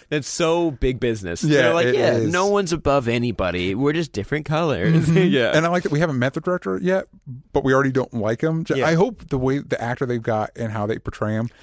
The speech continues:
Speaker 2: he's super likable.
Speaker 1: Yeah.
Speaker 2: Be-, s-, to, like, counteract all the buildup we have of, like, "This asshole."
Speaker 1: Do you know who, who, I mean, I know who
Speaker 2: They
Speaker 1: it
Speaker 2: announced
Speaker 1: is.
Speaker 2: it, but I don't remember.
Speaker 1: Um, okay, so did you ever see, is it Terra? Is it, uh,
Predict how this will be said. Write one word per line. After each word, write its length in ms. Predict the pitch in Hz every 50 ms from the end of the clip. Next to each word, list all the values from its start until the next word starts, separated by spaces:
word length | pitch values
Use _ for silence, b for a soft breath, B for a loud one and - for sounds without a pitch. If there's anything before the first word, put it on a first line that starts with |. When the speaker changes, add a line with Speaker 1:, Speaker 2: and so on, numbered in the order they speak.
| B B B
Speaker 2:
he's 180 | - 147 135 -
super 480 | - - - 139 139 143 - 147 127 113
likable. 600 | 104 101 107 110 - 143 135 160 165 180 185 160
Speaker 1:
Yeah. 200 | 175 254 - - - - - -
Speaker 2:
Be-, 180 | 147 - - - _
s-, 180 | - - - -
to, 180 | - - 139
like, 240 | 127 135 127 123 -
counteract 580 | - - 139 131 127 117 113 110 113 113 - - -
all 340 | 120 117 117 113 110 - - -
the 160 | 139 123 120
buildup 360 | 110 120 113 113 110 110 -
we 100 | 120 113
have 180 | 117 104 107 107
of, 100 | 98 -
like, 160 | 95 - -
"This 220 | - 117 - - - -
asshole." 320 | 98 85 - - - - -
Speaker 1:
Do 80 | - 143
you 80 | 147
know 160 | 151 147 156
who, 200 | 151 151 151 143
who, 220 | 131 147 151 147 - -
I 80 | 120
mean, 160 | 131 135 131
I 100 | 120 131
know 140 | 143 139 123
who 80 | 127 127
Speaker 2:
They 160 | 143 147 143
Speaker 1:
it 40 | 135
Speaker 2:
announced 260 | 127 123 120 120 -
Speaker 1:
is. 60 | - 107
Speaker 2:
it, 60 | -
but 80 | 101
I 40 | 104
don't 100 | 101 101
remember. 460 | 101 101 101 98 92 95 90 90 87 - - - -
Speaker 1:
Um, 280 | 120 120 117 113 104 - -
okay, 160 | 113 127 110
so 120 | 104 - 127
did 100 | 117 117
you 120 | 131 143 143
ever 80 | 147
see, 500 | 135 - - 139 131 123 120 113 - - B B B B B B B B _
is 160 | 113 - -
it 80 | - - _
Terra? 400 | - - - 139 147 160 170 196 b b b b _ _ -
Is 160 | - 123 120
it, 180 | - - - -
uh, 100 | 58